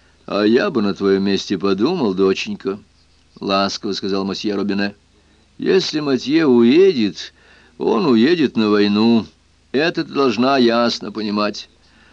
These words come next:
А нынче не в обычае, да и не рекомендуется, чтобы жёны сопровождали мужей в бой». Он подытожил: «Если Матье по велению сердца захочет отправиться по ту сторону Рейна, я бы на твоём месте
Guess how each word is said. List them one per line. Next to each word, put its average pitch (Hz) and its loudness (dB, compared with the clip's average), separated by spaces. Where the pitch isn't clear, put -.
А - -2
нынче 226 0
не 214 4
в 208 4
обычае, 196 0
да 95 -4
и 107 2
не 107 0
рекомендуется, 110 0
чтобы 190 2
жёны 156 0
сопровождали 135 0
мужей 123 4
в 104 -2
бой». 113 2
Он 101 -6
подытожил: 98 -4
«Если 107 -2
Матье 107 0
по 107 -4
велению 95 0
сердца 123 -4
захочет 98 -6
отправиться 117 0
по 110 -2
ту 113 -2
сторону 110 0
Рейна, 127 0
я 101 0
бы 165 -4
на 175 -6
твоём 175 -2
месте 135 -4